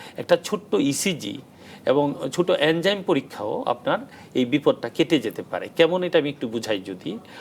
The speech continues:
অর্থাৎ হলো গ্যাস্ট্রিক আলসারের, আহ, ব্যথা, আমি ভুল করে হার্টের ব্যথা ভেবে রাত একটার সময় হসপিটালে গেলাম, এটা হলো আমি একটা ভোগান্তির শিকার হয়েছি, কষ্ট করে আমাকে হসপিটালে যেতে হলো। কিন্তু ভুলটা যদি উল্টা হয়, হার্টের ব্যথা হয়েছে,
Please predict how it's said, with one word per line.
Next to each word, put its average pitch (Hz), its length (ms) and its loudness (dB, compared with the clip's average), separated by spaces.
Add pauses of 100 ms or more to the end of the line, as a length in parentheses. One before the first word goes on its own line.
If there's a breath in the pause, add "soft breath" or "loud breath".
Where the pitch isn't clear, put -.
(160 loud breath)
অর্থাৎ 285 300 4 (560 loud breath)
হলো 208 200 10
গ্যাস্ট্রিক 180 400 2
আলসারের, 147 420 4
আহ, 120 600 2
ব্যথা, 123 500 0 (340 loud breath)
আমি 165 200 2
ভুল 165 280 2
করে 214 200 4
হার্টের 151 380 0
ব্যথা 156 260 2
ভেবে 127 520 0
রাত 156 220 4
একটার 156 260 -4
সময় 208 240 -10
হসপিটালে 117 460 0
গেলাম, 92 240 -6 (420 loud breath)
এটা 233 220 6
হলো 226 200 2
আমি 190 180 2
একটা 214 400 -2
ভোগান্তির 196 600 4
শিকার 175 320 4
হয়েছি, 160 420 0 (520 loud breath)
কষ্ট 175 280 6
করে 180 160 4
আমাকে 170 200 2
হসপিটালে 151 440 4
যেতে 120 280 0
হলো। 92 260 -8 (320 loud breath)
কিন্তু 170 240 4 (140)
ভুলটা 180 240 6
যদি 190 160 -4
উল্টা 202 320 4
হয়, 160 260 -2 (480 loud breath)
হার্টের 190 400 6
ব্যথা 196 300 4
হয়েছে, 139 460 -2